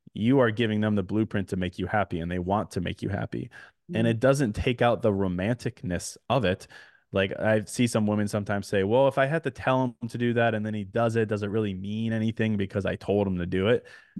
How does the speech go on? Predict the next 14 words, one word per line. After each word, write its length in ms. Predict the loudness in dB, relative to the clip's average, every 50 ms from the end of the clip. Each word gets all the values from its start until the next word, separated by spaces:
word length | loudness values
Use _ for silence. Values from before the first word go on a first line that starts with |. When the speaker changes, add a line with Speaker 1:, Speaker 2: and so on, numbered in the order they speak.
| -8
Speaker 2:
Mm-hmm. 180 | -6 -6 -6 -6 -6 -10 _ _ _ _ _ _ _ _ -16
Speaker 1:
I, 100 | -16 -16 -16 _ -2
I 80 | 0 2
don't 180 | 2 2 4 4
think 180 | 2 2 0
so. 360 | 0 -2 0 0 -2 -4 -4 _ -2
The 80 | -2
fact 300 | 2 2 2 2 2 2
that 280 | 2 2 2 2 0 _ _ _ -20 -20 -20 _ _ _ _
he 140 | -4 -2
was 160 | 0 0 0 0 2
open 320 | 2 2 2 2 0 -2 -2
to 200 | 0 0 2 2
it, 180 | 2 0 -2